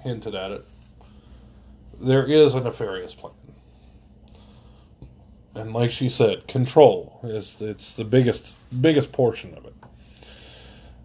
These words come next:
How are they going to control what you buy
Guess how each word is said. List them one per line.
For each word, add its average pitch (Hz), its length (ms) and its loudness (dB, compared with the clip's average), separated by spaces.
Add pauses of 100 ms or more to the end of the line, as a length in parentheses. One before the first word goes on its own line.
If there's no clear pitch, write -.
(720)
How 151 600 4
are 127 140 6
they 127 220 2
going 123 340 -2
to 120 120 -8
control 110 760 2 (1200)
what 131 480 4
you 120 100 -2
buy 95 460 -6